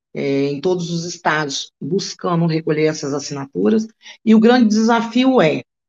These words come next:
né? Por que que nós temos um dia de Nossa Senhora Aparecida e não podemos ter um dia de Iemanjá? Né? É,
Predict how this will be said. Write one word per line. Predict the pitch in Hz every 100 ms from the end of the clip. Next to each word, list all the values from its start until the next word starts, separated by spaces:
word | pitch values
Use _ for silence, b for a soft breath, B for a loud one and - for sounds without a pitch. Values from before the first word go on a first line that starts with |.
| _ _ -
né? | 143 156 220 220 - _
Por | 269 269
que | -
que | -
nós | 302 285
temos | 294 269 262
um | 262
dia | 233 240
de | 214
Nossa | 214 202 202
Senhora | - 208 190 180
Aparecida | 175 170 170 - 196 214 240
e | 220
não | 214
podemos | 214 214 196 190 190
ter | 185 170
um | 175
dia | 165 170 165
de | 156 160
Iemanjá? | 156 156 156 135 127 - _ _ _ _ _ _ _ _ _ _ _ _
Né? | 123 123 135 170 - _ _ _ -
É, | 139 139 135 135 135 131 131 127 214